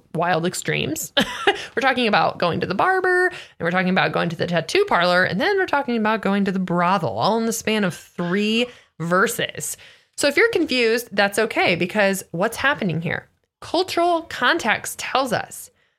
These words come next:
that Canaanite worship involved a lot of these things. It involved cutting your hair a certain way, carving into your body with a knife. It involved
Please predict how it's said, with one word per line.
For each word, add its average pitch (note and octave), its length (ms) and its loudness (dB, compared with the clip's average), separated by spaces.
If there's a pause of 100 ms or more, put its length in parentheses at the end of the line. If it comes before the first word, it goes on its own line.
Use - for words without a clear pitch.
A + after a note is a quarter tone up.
(220)
that G#3+ 320 2
Canaanite C4+ 800 -2
worship F#3 580 -2
involved A3 960 -2 (300)
a A3 120 -6
lot A3 260 -4
of A#3+ 100 -6
these B3+ 220 -4
things. - 540 -6 (460)
It C4 100 2
involved B3 580 0 (400)
cutting G#3 760 -2 (360)
your G#3+ 140 -2
hair G#3 340 -4
a B3+ 60 -2
certain G3+ 360 -2
way, D3+ 300 -2 (320)
carving F#3 640 0
into A#3 260 -2
your A#3+ 100 0
body G3+ 760 0
with F#3 160 -2
a A#3+ 60 2
knife. B3+ 680 0 (320)
It G3+ 60 0
involved F#3+ 520 2